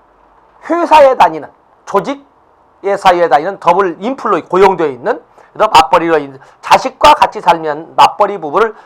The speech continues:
듀크족이라고 합니다. 가장 일반적으로 보이는 이런 그 가족을 말하는데 이 듀크족은, 듀크족의 특징은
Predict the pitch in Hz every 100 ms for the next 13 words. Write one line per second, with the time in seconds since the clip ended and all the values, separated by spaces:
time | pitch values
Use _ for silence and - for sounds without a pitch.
0 | _ - 185 - 180 151 135 123 - _
1 | - - _ _ _ _ _ - 220 -
2 | 233 262 254 247 247 202 175 175 - _
3 | _ _ _ 185 175 165 151 135 147 147
4 | 151 147 139 127 123 175 185 269 - 233
5 | 233 285 247 170 156 110 _ _ _ 175
6 | 175 185 160 160 196 - - 262 269 208